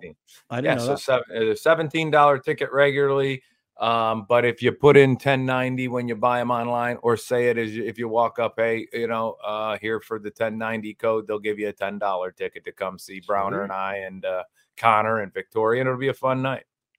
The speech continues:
Speaker 2: Dude, can't wait. And I'm telling you, downtown Escondido is fun. Like, you can get
Speaker 1: It
Speaker 2: there,
Speaker 1: is.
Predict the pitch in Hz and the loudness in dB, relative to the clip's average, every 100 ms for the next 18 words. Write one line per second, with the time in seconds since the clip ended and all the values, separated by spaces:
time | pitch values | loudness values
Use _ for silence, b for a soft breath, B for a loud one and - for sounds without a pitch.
0 | - 156 151 110 _ _ - 196 165 156 | -2 4 4 2 _ _ -4 0 4 6
1 | 139 120 156 160 185 196 214 165 127 120 | 4 2 -2 0 -2 0 0 2 0 2
2 | 175 202 247 214 - 180 208 165 - 170 | 2 2 0 -2 -2 0 2 2 2 0
3 | 147 123 131 196 160 165 214 330 427 269 | 0 -2 -6 0 2 8 8 10 8 4